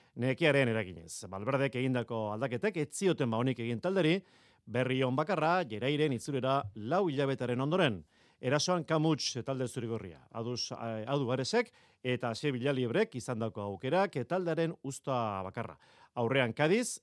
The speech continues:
hemezortzi neurketa jarraian irabazi gabe dagoen taldea, gabeziak dituena.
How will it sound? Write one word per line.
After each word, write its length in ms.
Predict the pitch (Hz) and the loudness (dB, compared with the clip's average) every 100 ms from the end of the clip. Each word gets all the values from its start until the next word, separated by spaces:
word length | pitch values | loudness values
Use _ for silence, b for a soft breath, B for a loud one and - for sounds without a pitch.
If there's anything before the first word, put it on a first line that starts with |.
| - | -2
hemezortzi 720 | 143 160 208 175 143 - 175 | 0 2 0 -4 -4 -2 0
neurketa 400 | 123 135 135 131 | 0 -2 -2 -4
jarraian 380 | 117 123 131 135 | -4 -4 0 0
irabazi 380 | 107 117 117 131 | 0 -2 -4 -4
gabe 160 | 127 131 | -2 0
dagoen 260 | 139 135 | 0 0
taldea, 320 | 151 156 151 151 b b - | 0 0 0 -2 b b -4
gabeziak 640 | 123 120 143 - 123 117 | 2 4 4 2 -2 0
dituena. 420 | 113 156 175 127 | 0 0 2 2